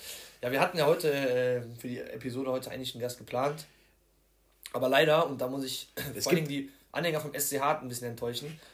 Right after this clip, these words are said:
Speaker 1: Bei der Kanutour gab's heute nicht nur das Problem, dass wir gekentert sind, sondern es gab auch einen Verletzten.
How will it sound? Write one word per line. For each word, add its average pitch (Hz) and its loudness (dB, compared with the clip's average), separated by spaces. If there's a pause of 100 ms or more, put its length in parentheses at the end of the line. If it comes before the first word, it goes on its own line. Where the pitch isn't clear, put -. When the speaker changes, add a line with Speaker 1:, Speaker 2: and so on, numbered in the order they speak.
(100)
Speaker 1:
Bei 127 0
der 135 2
Kanutour 185 4
gab's 175 6
heute 170 2
nicht 196 -4
nur 190 -2
das 180 0
Problem, 170 -4
dass 165 -4
wir 156 -4
gekentert 143 -4
sind, 113 -10
sondern 143 -2
es - -8
gab 151 0
auch 131 -4
einen 127 -6
Verletzten. 139 -4